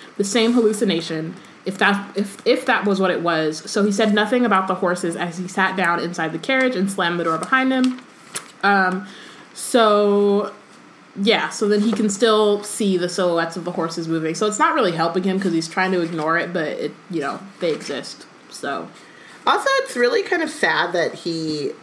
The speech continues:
Speaker 2: um, he's, like, embarrassed and he thinks, like, "Oh my gosh, I'm having an hallucination." But at the same time, like, if you were having a hallucination, tell somebody about that shit.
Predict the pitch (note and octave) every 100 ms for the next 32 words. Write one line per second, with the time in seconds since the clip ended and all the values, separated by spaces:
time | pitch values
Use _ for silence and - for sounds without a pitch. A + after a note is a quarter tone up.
0 | - - E3+ D#3 D3 C3 D#2+ A#1+ - -
1 | - - - - - - - - - -
2 | - - - - B3+ A#3+ - G#3+ G#3+ F#3+
3 | F#3 G3 F#3 E3 E3+ F3+ G3 - F3+ E3+
4 | E3+ E3 - E3 D3+ E3+ D#3+ D#3 D3 C#3
5 | - - D#3+ D3+ D#3 D#3 D3+ D3+ D#3 D#3
6 | D3+ D3 D3+ A#3+ C4 B3+ - D#3+ C#3+ -
7 | - F3 E3+ F3+ F3 E3 D#3 - D#3+ D#3
8 | D#3+ F3 G3 - D#3+ D#3 C#3 D#3 D#3 E3+
9 | E3 D#3 E3 E3+ E3+ E3+ E3+ E3 E3+ E3+
10 | F#3 A3+ A#3+ C#4+ C4+ C4 B3 A#3+ A#3 A3
11 | A3+ F#3+ C#3+